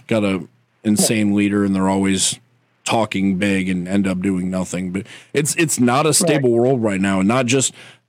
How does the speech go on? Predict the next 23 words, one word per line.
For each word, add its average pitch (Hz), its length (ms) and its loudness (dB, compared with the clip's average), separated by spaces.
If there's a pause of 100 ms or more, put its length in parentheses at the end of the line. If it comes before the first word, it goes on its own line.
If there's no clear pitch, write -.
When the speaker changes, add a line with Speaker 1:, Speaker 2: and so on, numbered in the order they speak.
(120)
Speaker 1:
in 151 160 2
the 143 80 4
U 117 300 4
S, 113 160 0
but 165 140 0
Speaker 2:
Right. 104 80 -2
Speaker 1:
globally 123 580 2
as 110 120 0
well. 110 300 2
There's 98 220 -2
a 95 80 -2
ton - 260 -2
of 110 120 2
threats, 110 460 -2
and 101 140 0
there's 101 160 0
a 101 60 0
lot 104 220 -2
of 98 100 -2
talk. 110 420 0
And, 95 100 0
I - 20 0
mean, 101 280 2